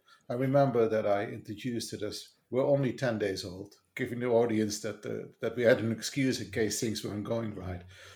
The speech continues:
But we kind of sold out that first meeting. That first meeting was, of course, about a sobering subject, about, uh, covid and the potential consequences of infection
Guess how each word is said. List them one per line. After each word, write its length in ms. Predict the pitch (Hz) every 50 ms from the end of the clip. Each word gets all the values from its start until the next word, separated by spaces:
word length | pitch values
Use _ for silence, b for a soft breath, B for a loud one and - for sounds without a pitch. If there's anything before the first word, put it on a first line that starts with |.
| B B B
But 80 | 120 120
we 100 | 135 131
kind 280 | - 170 170 202 220
of 100 | 214 -
sold 380 | - - - 165 135 117 98 101
out 240 | 95 110 139 147 -
that 180 | 160 156 156
first 340 | - - 175 165 147 - -
meeting. 300 | 160 156 165 156 170 170
That 240 | 156 151 147 151 -
first 300 | - 165 143 139 - 143
meeting 340 | 139 135 131 120 127 123 120
was, 180 | 117 104 -
of 140 | 107 - -
course, 260 | - 120 107 - -
about 300 | 107 101 101 95 95 -
a 40 | 95
sobering 720 | - - - - 123 127 127 110 104 101 92 87 87 90 87 _ _ _ _ _ _ _ _ _
subject, 720 | - - - 123 117 - - - 95 90 87 87 - _ - -
about, 380 | - - 95 95 95 92 - - -
uh, 200 | 104 98 95 95 95 _ _ _ _ _ _ _ _ _ _ -
covid 500 | - 113 113 113 107 107 92 87 - - - - _ - -
and 400 | 98 90 85 87 92 92 - - - _ -
the 140 | 104 95 - - _
potential 520 | - 107 - 123 120 113 110 - - 101 -
consequences 760 | - - 139 139 135 - - - - 107 104 104 - - 104
of 140 | 101 90 92
infection 720 | 95 90 - - 107 104 101 - - - 104 92 90 92